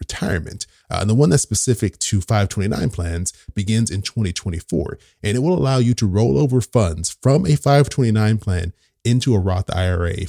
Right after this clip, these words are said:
for the original beneficiary. So it has to be for whoever was initially set up as the beneficiary for this plan. So your, your daughter, your son, whoever it may be. Now, there are a few rules around how this is going to work.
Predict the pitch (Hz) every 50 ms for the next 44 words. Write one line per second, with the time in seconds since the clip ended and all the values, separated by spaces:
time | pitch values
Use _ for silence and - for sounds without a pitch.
0 | - - - 104 104 104 95 95 87 87 82 85 87 92 87 90 85 85 87 82
1 | - 87 85 87 - _ 110 107 - - 87 87 - 69 - - - 104 90 98
2 | 107 120 123 - 117 123 113 - - 110 107 107 110 - _ _ _ - 120 110
3 | 107 110 107 107 101 98 95 85 - 101 101 92 98 107 - - 98 92 - -
4 | 107 95 95 87 - - 92 92 92 90 85 87 90 87 85 - _ _ - 107
5 | 104 101 - - 98 92 - 98 90 85 87 87 87 - - 85 82 - - 85
6 | - - - 92 90 85 87 - 90 85 82 82 - - - _ _ _ - 90
7 | 87 110 110 117 113 113 107 107 90 85 - - 113 104 98 92 92 87 82 85
8 | 82 85 90 87 87 92 90 104 95 - - - _ _ _ _ _ _ _ _
9 | - 104 110 104 95 104 - 92 135 156 175 180 170 - - 175 175 156 110 110
10 | 113 113 117 120 107 98 90 95 95 95 - - - 98 90 90 87 87 - 90
11 | 87 90 90 82 87 90 85 82 85 80 76 - - -